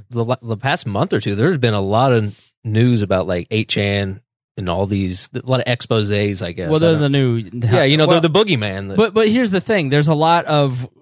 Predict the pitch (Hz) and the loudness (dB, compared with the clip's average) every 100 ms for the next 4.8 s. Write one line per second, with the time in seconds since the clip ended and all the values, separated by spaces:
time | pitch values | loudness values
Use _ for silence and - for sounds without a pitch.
0 | _ 135 131 117 143 147 135 117 113 90 | _ -2 0 2 0 0 0 -2 -4 -8
1 | - _ - 147 131 131 - 135 147 131 | -10 _ -8 -6 -6 -8 -8 -6 -4 -4
2 | 143 160 175 180 247 240 156 151 170 240 | 0 0 2 4 4 4 4 4 4 4
3 | 240 180 156 147 123 104 - 185 180 87 | 2 2 4 4 0 -2 -4 -4 -6 -12
4 | - 98 104 110 113 113 101 95 | -10 -6 -4 -2 -2 -4 -6 -12